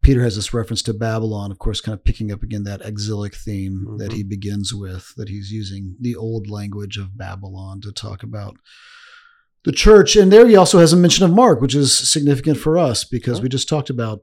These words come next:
Speaker 1: uh, the book of Mark. And this is one of the reasons why some people, I don't think we got into this too much during the gospel,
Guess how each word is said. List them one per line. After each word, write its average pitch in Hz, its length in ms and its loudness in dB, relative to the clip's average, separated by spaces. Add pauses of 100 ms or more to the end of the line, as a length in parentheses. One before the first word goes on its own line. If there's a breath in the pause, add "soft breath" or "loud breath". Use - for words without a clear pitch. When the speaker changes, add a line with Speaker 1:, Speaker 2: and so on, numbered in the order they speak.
Speaker 1:
uh, 110 240 -10
the 110 100 -12
book 107 220 -10
of 104 100 -10
Mark. 107 460 -10
And 113 340 -8 (320 loud breath)
this 127 140 0
is 131 100 2
one 175 160 6
of 170 60 6
the 165 80 6
reasons 131 400 0
why 127 160 0
some 135 300 2
people, 123 400 2
I 117 80 -4
don't 131 100 -2
think 117 140 -8
we 117 80 -6
got 113 200 -4
into 113 200 -6
this 110 100 -8
too - 160 -6
much 110 220 -6
during 110 180 -8
the 104 80 -10
gospel, 110 600 -8